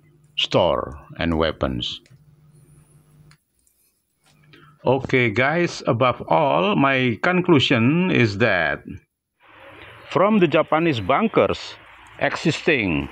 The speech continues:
on this hill, now we understand how well prepared the Japanese troops were to fight against the U S and their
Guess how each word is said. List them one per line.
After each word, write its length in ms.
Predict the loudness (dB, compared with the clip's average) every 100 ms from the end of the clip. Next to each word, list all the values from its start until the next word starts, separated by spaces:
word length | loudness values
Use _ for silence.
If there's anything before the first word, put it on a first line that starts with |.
| -4
on 140 | 0 2
this 220 | 2 2
hill, 460 | 0 0 -2 -4 -6 -16 -20 0
now 380 | 2 4 4 2
we 200 | 2 0
understand 840 | 0 -2 -2 -2 -2 0 2 0 -2 -20 -20 -20 -20 -6
how 320 | 0 2 2
well 420 | 4 4 2 0 -4 0
prepared 480 | 0 2 2 0 -4 -14 -20 -20 -20 -20 -8 -2
the 80 |
Japanese 680 | 0 0 0 0 0 0 -2 -4
troops 360 | 2 2 2 0
were 500 | 4 4 4 2 -2 -8 -20 -20 -20 -20 -20 -2
to 80 | 0
fight 400 | 2 2 0 -4 -8 -4
against 500 | -2 2 2 0 0
the 220 | 2 4 4 4
U 80 | 4
S 240 | 2 0
and 580 | 0 2 2 2 0 -2 -2
their 160 | -2